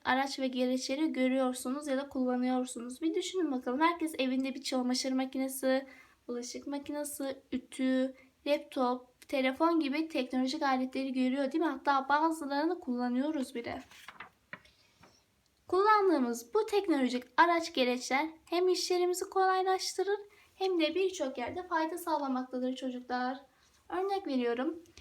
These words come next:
bir konu hakkında araştırma yapmak istiyorsun. Biz ne yapacağız?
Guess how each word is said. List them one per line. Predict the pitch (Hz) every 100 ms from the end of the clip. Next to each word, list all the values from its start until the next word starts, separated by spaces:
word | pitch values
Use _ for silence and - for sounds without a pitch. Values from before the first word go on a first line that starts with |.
| - -
bir | 370 381
konu | 359 370
hakkında | 359 339 339
araştırma | 320 320 320 - 339 339
yapmak | 330 277 247 247
istiyorsun. | - 240 247 262 294
Biz | 320
ne | 320
yapacağız? | 359 381 - 320 427